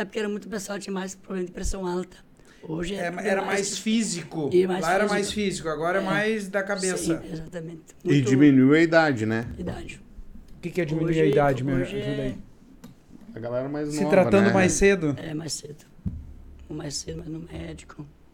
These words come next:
Speaker 3: Que louco
Speaker 1: É,
Speaker 3: isso, né, Regis?
Speaker 1: é. Hoje mudou muito. É o dia a dia,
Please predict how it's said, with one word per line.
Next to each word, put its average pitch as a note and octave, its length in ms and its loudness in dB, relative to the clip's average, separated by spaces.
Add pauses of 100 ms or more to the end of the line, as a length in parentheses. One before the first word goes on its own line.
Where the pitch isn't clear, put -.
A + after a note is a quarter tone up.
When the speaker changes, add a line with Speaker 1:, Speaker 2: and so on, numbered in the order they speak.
(160)
Speaker 3:
Que B2+ 160 0
louco A2 380 2
Speaker 1:
É, - 20 0
Speaker 3:
isso, G#2 240 -6
né, G2+ 140 -4
Regis? G2+ 440 -6
Speaker 1:
é. - 180 -16 (380)
Hoje F3+ 220 -6
mudou G3+ 220 -10
muito. F3+ 280 -4 (760)
É E3+ 40 -6 (120)
o G3 60 0
dia B3 180 -2
a - 20 -2
dia, C4+ 320 -4